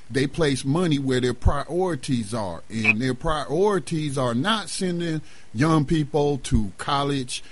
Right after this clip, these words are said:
uh, with a free education. As the article stated, you know, it costs more to be incarcerated in California than it costs to go to Harvard, one of the so-called most expensive and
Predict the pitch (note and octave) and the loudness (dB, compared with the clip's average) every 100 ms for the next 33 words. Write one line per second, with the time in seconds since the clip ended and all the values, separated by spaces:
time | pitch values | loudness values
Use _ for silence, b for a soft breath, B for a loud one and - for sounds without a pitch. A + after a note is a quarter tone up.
0 | b - A2+ G#2+ B2+ A#2+ - D3+ D3 C#3 | b -6 -4 0 0 0 0 0 2 2
1 | B2+ B2+ - C#3 C3+ B2+ C#3+ C3+ C3 B2 | 0 -4 -2 2 2 2 0 -2 -2 -2
2 | B2 A2+ A2+ A#2+ C3 B2 B2+ A#2 - E3 | -4 -6 -6 -4 -4 -2 -4 -4 -4 -2
3 | E3+ D3 B2+ C3 C3+ A#2 B2 - C3+ B2+ | -2 -2 -2 0 0 0 -2 -2 0 0
4 | C3 A#2+ C#3 E3 E3 B2+ b b - B2 | 2 2 4 4 2 2 b b -12 0
5 | E3 C#3+ C3+ A#2+ B2 D3+ D3 C3+ F3+ - | 4 6 4 2 0 2 2 2 2 0
6 | D3 D3+ D3 D3+ D3+ E3+ F3 E3 E3 A3 | -2 -2 -2 -2 -2 0 0 -2 -4 -2
7 | F#3+ D#3 D#3 D#3 D#3 - D#3+ D#3+ - C#3+ | -2 0 -2 -2 -4 -2 -2 -2 -4 0
8 | E3 E3 - F#3 D3 F#3+ G3+ E3+ A#2 F#2+ | 0 0 -2 -4 0 2 2 2 0 -2
9 | C2+ G#2+ D3 D3+ C3+ D3 C3+ D3 C3 E3+ | -4 -2 -2 -2 -2 -2 -2 -2 -2 -2
10 | D#3 F3 D#3 C#3+ C#3+ E3+ D3 - D#3+ E3 | -2 -2 -2 -2 -4 -4 -6 -8 -6 -6
11 | D#3+ C#3 D#3 F3+ D#3+ | -6 -8 -4 -2 -4